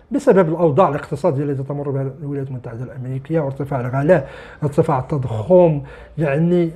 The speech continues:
آه، طر-، طرد، آه، أو تسريح العمال، العديد من الأمور التي سوف تقع، ونحن في الشهر الرابع.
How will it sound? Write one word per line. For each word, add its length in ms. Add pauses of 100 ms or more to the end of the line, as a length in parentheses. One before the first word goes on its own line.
آه، 520 (120)
طر-، 340 (140)
طرد، 220 (180)
آه، 260
أو 60
تسريح 320
العمال، 680 (300)
العديد 320
من 120
الأمور 460
التي 220
سوف 200
تقع، 360 (160)
ونحن 380
في 100
الشهر 480
الرابع. 460